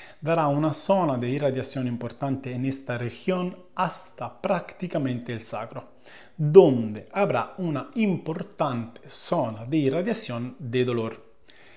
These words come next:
precisamente en esta área.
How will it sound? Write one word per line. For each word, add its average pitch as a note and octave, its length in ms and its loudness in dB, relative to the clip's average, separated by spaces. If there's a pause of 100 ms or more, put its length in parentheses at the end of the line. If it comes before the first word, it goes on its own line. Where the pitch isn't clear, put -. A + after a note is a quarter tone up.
(400)
precisamente G#3 1040 -2
en F3 140 0
esta - 500 -8
área. A#2 380 -2